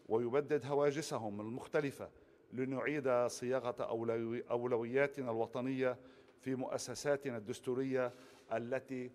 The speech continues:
تكفل مشاركة حقوق الجميع، خاصة في وقف العدوان الإسرائيلي وسلوك درب الإصلاح والإنقاذ الاقتصادي والاجتماعي.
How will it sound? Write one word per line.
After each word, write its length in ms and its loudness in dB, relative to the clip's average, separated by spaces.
تكفل 380 -2
مشاركة 840 -2
حقوق 380 -4
الجميع، 460 0
خاصة 680 4
في 80 -6
وقف 280 -2
العدوان 420 0
الإسرائيلي 880 -2
وسلوك 640 0
درب 320 2
الإصلاح 600 -2
والإنقاذ 600 -2
الاقتصادي 640 -6
والاجتماعي. 680 -4